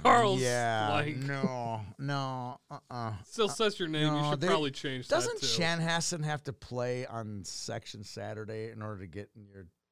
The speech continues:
Speaker 1: Yeah.
Speaker 2: I mean, you literally, they've never won a playoff game. Playoffs. They've never
Speaker 1: You talking
Speaker 2: won.
Speaker 1: about playoffs?
Speaker 2: They've never won a playoff game, and now you have them in the top ten.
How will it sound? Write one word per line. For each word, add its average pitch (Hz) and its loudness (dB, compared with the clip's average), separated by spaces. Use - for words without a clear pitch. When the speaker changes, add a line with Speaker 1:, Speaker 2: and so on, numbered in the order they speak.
Speaker 1:
Yeah. 190 4
Speaker 2:
I - -12
mean, 165 -8
you 190 -6
literally, 123 -2
they've 120 -6
never 131 -4
won 120 -6
a 104 -8
playoff 104 -4
game. 87 -12
Playoffs. 254 4
They've 143 -2
never 196 6
Speaker 1:
You 214 2
talking 392 6
Speaker 2:
won. 415 10
Speaker 1:
about 403 6
playoffs? 494 6
Speaker 2:
They've 160 4
never 190 4
won 185 6
a 180 6
playoff 156 2
game, 127 -2
and 123 -2
now 143 0
you 151 0
have 139 2
them 123 -2
in 113 -6
the 107 -4
top - -6
ten. 104 -6